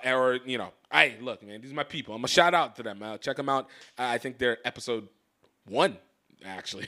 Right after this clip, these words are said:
<laughs> Episode one. So, Kyle and Tiana Granby, and, and there's other ones. But, yo, um, this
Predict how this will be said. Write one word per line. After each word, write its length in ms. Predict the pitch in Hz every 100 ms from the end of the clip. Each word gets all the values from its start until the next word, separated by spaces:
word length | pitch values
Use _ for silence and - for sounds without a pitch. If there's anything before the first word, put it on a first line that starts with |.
| -
<laughs> 480 | - - - 196 -
Episode 400 | 139 151 147 131
one. 340 | 143 180 123
So, 340 | 120 123 117 - - - -
Kyle 340 | 151 151 151
and 120 | 156
Tiana 400 | - 156 151 139
Granby, 420 | 135 156 147 131
and, 140 | 123 123
and 200 | 135 123
there's 300 | 123 117 107 107
other 260 | 107 101
ones. 240 | 98 95 -
But, 440 | 131 113 - _ _ _ _ - _
yo, 340 | 127 143 113 90 - _ _ _
um, 500 | 120 120 113 107 101 - _ _ - 120
this 400 | 165 240 269 -